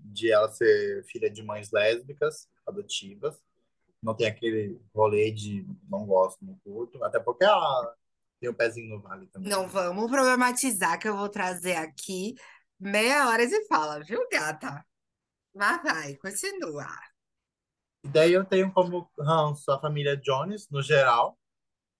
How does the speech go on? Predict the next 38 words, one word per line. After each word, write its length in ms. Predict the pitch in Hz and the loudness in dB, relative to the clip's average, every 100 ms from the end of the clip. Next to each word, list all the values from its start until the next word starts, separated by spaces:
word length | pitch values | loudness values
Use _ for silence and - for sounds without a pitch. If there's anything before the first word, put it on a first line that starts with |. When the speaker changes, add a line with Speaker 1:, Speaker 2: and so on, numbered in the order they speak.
| _ - | _ -12
Speaker 1:
Até 180 | 123 127 | -8 -8
porque 380 | 135 135 131 113 - | -8 -8 -8 -10 -18
primeiro 380 | - 147 156 160 | -8 -2 2 0
traz 460 | 160 143 147 143 - _ _ _ - | 2 2 2 0 -6 _ _ _ -16
o 80 | 123 | -4
pai 320 | 143 147 147 | 0 2 0
do 100 | 135 | -8
Fred 500 | - 139 120 113 120 | -8 -6 -6 -8 -14
como 500 | 127 127 123 117 117 _ 123 | -16 -18 -16 -20 -20 _ _
entre 240 | 117 131 | -12 -12
si 180 | - 139 | -10 -8
um 140 | 131 | -6
vilão, 460 | 120 131 123 120 139 | 2 4 8 8 6
assim, 240 | 135 127 | -2 -4
na, 180 | 117 113 | -6 -6
na 160 | 107 107 | -6 -6
vida 180 | 117 117 | -2 -2
do 120 | 117 | -2
Fred, 600 | - 113 113 135 156 160 _ _ _ | 0 2 4 0 -4 -16 _ _ _
sendo 260 | 139 127 117 | -4 -2 0
bastante 480 | 123 120 156 151 151 | 0 2 0 0 -2
machista. 880 | 139 139 - 135 143 - 180 185 _ _ _ _ _ - | -2 -2 -6 -8 -8 -4 -2 -2 _ _ _ _ _ -2
Mas 220 | 151 147 | 2 2
depois 240 | 151 151 | 2 0
a 60 | 156 | 0
gente 180 | 143 143 | -6 -8
descobre 460 | 165 - 151 156 | -8 0 2 2
que, 80 | 165 | -2
na 120 | 160 | 0
verdade, 380 | 151 143 147 151 | 2 0 0 -2
é 60 | 156 | -2
a 80 | |
mãe 260 | 156 151 170 | -2 -6 -6
do 80 | 185 | -8
Fred, 420 | - 135 147 156 | -6 -2 -4 -6
que 100 | - | -6
é 60 | 143 | -6
uma 300 | 147 160 | -4 -8